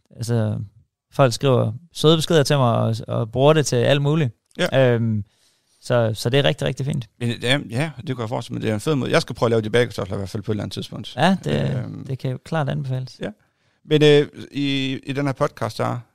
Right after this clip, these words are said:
Speaker 2: øh, prøver jeg på at skille mig lidt ud fra andre
Speaker 1: Ja.
Speaker 2: samtalepodcast. Der er, der er to elementer i det. Det er de ti hurtige, øh, vi skal igennem, og... Øh,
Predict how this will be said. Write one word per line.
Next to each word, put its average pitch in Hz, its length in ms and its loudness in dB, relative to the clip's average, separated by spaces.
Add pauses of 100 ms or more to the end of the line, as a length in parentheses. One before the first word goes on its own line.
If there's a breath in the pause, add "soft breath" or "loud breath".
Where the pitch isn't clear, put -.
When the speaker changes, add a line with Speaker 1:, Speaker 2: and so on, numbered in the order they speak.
(100)
Speaker 2:
øh, 113 260 -6 (140)
prøver 127 120 0
jeg 107 40 -6
på 104 80 -2
at 104 60 -2
skille 110 240 -8
mig 107 120 -4
lidt 107 140 -4
ud 110 120 -4
fra - 180 -8
andre 113 220 -10 (280)
Speaker 1:
Ja. 202 140 0 (180)
Speaker 2:
samtalepodcast. - 760 -10
Der 127 120 2
er, 123 200 4 (240)
der 131 60 4 (300)
er 117 40 0 (400)
to 214 120 2
elementer 190 320 2
i 156 100 4
det. 147 140 -2
Det 147 80 2
er 139 200 4
de 135 120 -6
ti 196 140 -4
hurtige, 165 360 0 (200)
øh, 113 260 2
vi 110 60 -6
skal 113 140 -2
igennem, 131 440 -2
og... 110 380 0
Øh, 110 220 0